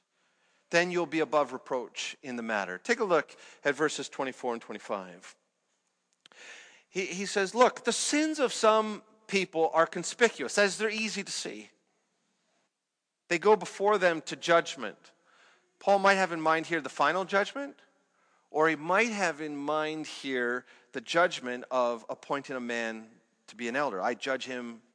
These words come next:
qualified, and we're gonna lay our hands on him." So the sins of some men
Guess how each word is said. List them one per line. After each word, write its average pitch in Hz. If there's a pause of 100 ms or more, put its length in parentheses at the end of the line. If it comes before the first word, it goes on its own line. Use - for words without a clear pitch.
(1040)
qualified, -
and 113
we're 117
gonna 117
lay 127
our 131
hands 147
on 78
him." 65
So 170 (340)
the 226
sins 311
of 277
some 277
men 190